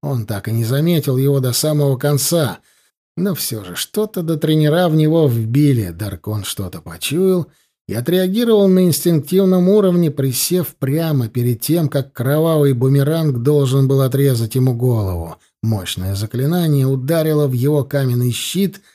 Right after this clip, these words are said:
разнеся его вдребезги, и в этот момент Даркон сломался. Что-то нечленораздельно заверещав, он бросился убегать, повернувшись к Фанрику спиной. Тот же не оставлял ничего на произвол судьбы и поразил меня,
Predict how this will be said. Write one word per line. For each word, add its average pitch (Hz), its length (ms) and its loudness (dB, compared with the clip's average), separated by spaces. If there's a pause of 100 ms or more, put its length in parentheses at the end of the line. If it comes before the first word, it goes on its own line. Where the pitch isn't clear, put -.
(280)
разнеся 143 760 -2
его 123 200 0
вдребезги, 160 600 0
и 165 60 2
в 165 80 0
этот 160 220 0
момент 160 420 2
Даркон 135 400 0
сломался. 123 720 -2 (380)
Что-то 101 400 -8
нечленораздельно 123 1120 0
заверещав, 143 800 0 (340)
он 143 240 -2
бросился 107 640 -6
убегать, 160 480 -2
повернувшись 143 840 0
к - 80 -18
Фанрику 120 460 -4
спиной. 107 560 -4 (460)
Тот 190 200 -2
же 170 140 -4
не 156 120 -2
оставлял 151 480 -2
ничего 151 440 -2
на 101 120 -2
произвол 110 480 -4
судьбы 110 380 -4
и 107 80 -4
поразил 120 600 0
меня, 131 460 2